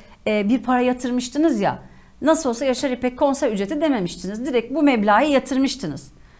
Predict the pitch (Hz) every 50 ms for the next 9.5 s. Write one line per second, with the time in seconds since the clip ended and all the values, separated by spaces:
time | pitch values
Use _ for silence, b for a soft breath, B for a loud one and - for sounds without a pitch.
0 | b b b - - 359 392 370 311 277 330 311 339 349 339 285 285 254 226 208
1 | 208 214 233 302 311 330 339 320 320 285 277 - - 294 294 262 208 202 262 320
2 | 349 330 - 339 339 339 320 302 262 247 233 - - - - 190 190 190 - B
3 | B B B B B B B - 196 262 262 233 208 175 190 208 208 254 311 370
4 | 349 - - 330 302 285 277 269 269 b b b b b b b b b b b
5 | - - 240 240 240 240 233 233 233 233 233 233 233 - - 320 359 392 403 339
6 | 311 254 262 240 277 240 254 311 302 277 262 311 302 302 294 285 285 277 302 320
7 | 320 B B B B B - - 240 - - - 349 349 349 302 254 226 233 294
8 | 294 302 294 - - - - - - - - - 330 320 254 254 285 294 - 233
9 | 214 - - 196 160 160 135 - - -